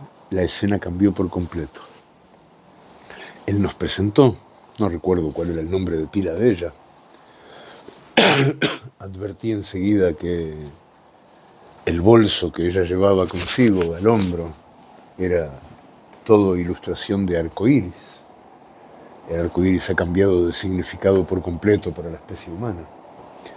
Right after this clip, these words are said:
Y entonces él le contó que estábamos hablando de esa identidad última,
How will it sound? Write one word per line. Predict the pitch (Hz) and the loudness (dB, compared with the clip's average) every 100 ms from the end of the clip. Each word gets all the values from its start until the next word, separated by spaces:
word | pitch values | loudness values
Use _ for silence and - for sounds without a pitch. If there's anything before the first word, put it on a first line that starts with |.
| - - - - - - - - - - - | -20 -20 -20 -20 -20 -20 -20 -20 -20 -16 0
Y | 135 | 2
entonces | 139 196 190 190 - - - - - - - - - - - - - - | 6 6 6 6 4 0 -4 -14 -20 -20 -20 -20 -20 -20 -20 -20 -20 -2
él | 165 156 | 6 6
le | 139 | 6
contó | 123 110 175 156 | 2 2 6 4
que | - | 4
estábamos | - 147 135 - 113 | 0 0 2 -2 -4
hablando | 113 143 127 | -2 -2 0
de | 107 | 0
esa | 127 - | 0 2
identidad | 110 95 98 - 101 110 | 2 2 -2 -6 2 4
última, | 110 139 117 - 95 92 | 4 2 -2 -6 -12 -12